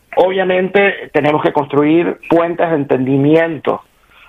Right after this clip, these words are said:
eh, entre distintos grupos sociales, raciales, nacio-, de, de origen nacional. Eh, y la otra cosa, obviamente, que se, siempre se les pide a todo, a todo el mundo es que reporten, eh, a agencias como la Liga Antidifamación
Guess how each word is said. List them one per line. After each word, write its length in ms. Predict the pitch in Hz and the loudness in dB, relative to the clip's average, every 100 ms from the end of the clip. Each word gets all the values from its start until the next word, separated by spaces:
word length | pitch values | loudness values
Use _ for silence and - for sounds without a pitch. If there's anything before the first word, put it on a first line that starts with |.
| _ - | _ -2
eh, 460 | 135 127 120 120 143 | 0 2 0 0 0
entre 300 | 147 143 139 | -2 0 -2
distintos 420 | 127 156 143 156 | 0 0 2 0
grupos 400 | 156 165 165 160 | 0 -2 -2 -4
sociales, 480 | 127 - 156 160 151 | -6 -2 0 0 -2
raciales, 560 | 135 - 156 160 160 143 | -6 -2 0 2 0 -2
nacio-, 280 | 131 - | -2 -2
de, 220 | 135 135 123 | 0 0 0
de 240 | 131 127 | 0 2
origen 380 | - 156 170 156 | 2 0 0 0
nacional. 640 | 139 - 135 127 127 277 - _ _ _ _ _ _ - | 0 0 0 2 0 -2 -8 _ _ _ _ _ _ -4
Eh, 300 | 175 214 233 | 0 0 0
y 120 | 180 | 2
la 140 | 165 165 | 4 2
otra 180 | 185 190 | -2 -2
cosa, 240 | 185 190 | -2 2
obviamente, 480 | 170 160 160 165 170 | 2 2 2 0 0
que 100 | 143 | -2
se, 200 | 139 127 - | -2 -2 2
siempre 300 | 160 165 165 | 2 2 0
se 100 | 143 | 0
les 120 | 131 | 0
pide 280 | 151 156 151 | 2 4 4
a 80 | 139 | 2
todo, 340 | 135 143 147 | 0 2 0
a 140 | - 135 | -2 0
todo 160 | 147 | 2
el 80 | 151 | 2
mundo 320 | 156 185 185 | 0 0 0
es 140 | 151 143 - - - - - - - | -2 -6 -14 -20 -20 -20 -20 -20 -2
que 100 | - | 0
reporten, 720 | 131 156 170 208 196 135 107 - _ - | 2 0 2 2 0 -6 -12 -14 _ -4
eh, 340 | 139 131 123 113 | 0 2 2 0
a 140 | 135 | 0
agencias 420 | 135 180 202 196 | 0 -2 0 -2
como 200 | - 165 | -2 0
la 100 | 156 | 0
Liga 200 | 147 156 | 2 0
Antidifamación 1000 | 156 151 139 135 127 117 147 175 208 247 | 0 0 0 0 -4 -2 0 2 0 -6